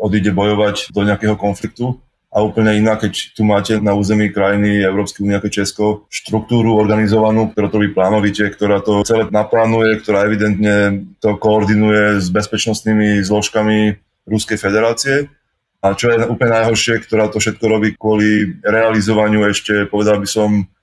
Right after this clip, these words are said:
nebezpečnejších činností priamo na území Česka.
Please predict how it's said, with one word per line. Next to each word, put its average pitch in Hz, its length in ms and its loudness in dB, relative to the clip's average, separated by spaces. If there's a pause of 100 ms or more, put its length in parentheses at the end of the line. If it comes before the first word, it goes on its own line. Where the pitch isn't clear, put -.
(140)
nebezpečnejších 110 1040 0
činností 110 560 -2
priamo 104 240 0
na 98 160 2
území 95 480 -2
Česka. - 400 -10